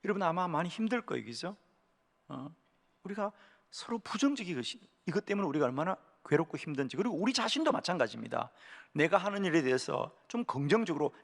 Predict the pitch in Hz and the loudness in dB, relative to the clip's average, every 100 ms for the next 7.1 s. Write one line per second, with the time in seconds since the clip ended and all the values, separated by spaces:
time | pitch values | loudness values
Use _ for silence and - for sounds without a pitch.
0 | _ - - 165 151 117 - 190 123 135 | _ -2 4 4 4 -4 -2 0 4 2
1 | 190 - _ _ _ _ _ _ - - | 0 -12 _ _ _ _ _ _ -10 -4
2 | 180 170 208 151 135 277 175 - - - | 2 6 6 4 2 4 4 4 -6 -20
3 | _ _ _ - - 123 139 143 220 220 | _ _ _ -6 -4 2 4 6 4 4
4 | 120 - 175 - - - - 214 247 233 | 2 4 6 4 0 -20 -8 -2 0 0
5 | 208 - 135 151 247 254 220 175 127 196 | -4 -4 -2 2 2 4 2 4 6 6
6 | 180 175 165 - 269 277 151 127 131 190 | 6 4 2 -2 2 2 2 -4 -2 -2